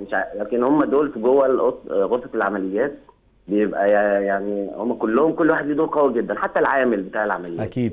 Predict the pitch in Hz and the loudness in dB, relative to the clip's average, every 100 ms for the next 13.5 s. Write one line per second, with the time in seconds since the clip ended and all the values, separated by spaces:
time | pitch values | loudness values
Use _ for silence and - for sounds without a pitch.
0 | 98 110 120 131 113 104 92 90 85 80 | -6 -4 -2 0 0 -2 -2 -6 -6 -6
1 | 117 127 135 127 - 117 107 131 127 131 | -4 -2 -4 -4 -6 -6 -2 0 2 2
2 | 131 123 123 117 113 107 113 - 117 113 | 2 0 2 0 0 0 -2 0 -2 -2
3 | 98 98 107 98 110 101 110 98 95 90 | -2 0 2 2 0 0 -2 -2 -2 0
4 | 92 101 101 - - - - - 120 160 | -2 -2 -4 -6 -18 -20 -18 -4 0 0
5 | 170 135 107 104 147 170 151 131 113 110 | 0 0 0 0 2 2 2 2 0 0
6 | 110 - 147 - 139 143 180 196 - - | -2 0 -4 -2 0 2 4 2 -2 -12
7 | - 98 95 131 120 - _ - - 233 | -6 -4 0 -2 -2 -8 _ -2 2 2
8 | 196 165 170 160 143 156 170 196 202 196 | 4 4 2 0 0 2 2 2 2 4
9 | 180 135 143 156 190 180 147 139 135 135 | 2 -2 0 2 4 2 0 0 0 2
10 | 131 160 143 113 113 101 - 95 107 90 | 2 0 0 0 0 0 -4 -8 -6 -4
11 | 90 131 170 151 156 160 143 139 120 - | -2 0 0 2 0 0 0 -2 -2 -2
12 | 143 131 165 165 175 165 - _ _ _ | 0 0 0 0 0 -2 -14 _ _ _
13 | _ 117 113 98 87 | _ -10 -6 -4 -4